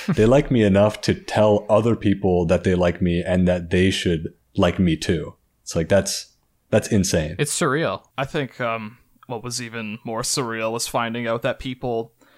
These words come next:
Speaker 3: that I'm a huge fan of were fans of me.
Speaker 2: Mm-hmm.
Speaker 3: And I didn't even know, like, um, Fither, for example. I was just in a,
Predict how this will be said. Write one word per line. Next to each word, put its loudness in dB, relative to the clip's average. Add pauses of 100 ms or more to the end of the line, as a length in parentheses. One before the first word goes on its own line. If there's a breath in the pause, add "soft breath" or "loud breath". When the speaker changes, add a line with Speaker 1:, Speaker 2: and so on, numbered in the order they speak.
(180 soft breath)
Speaker 3:
that 2
I'm 4
a -4
huge -8
fan -4
of -10 (220)
were -2
fans -2
of -12
me. -4 (260)
Speaker 2:
Mm-hmm. 2
Speaker 3:
And 2
I -4
didn't -6
even -6
know, -2
like, -4
um, -6 (120)
Fither, 2 (100)
for -4
example. -8
I -4
was -4
just -6
in 0
a, 0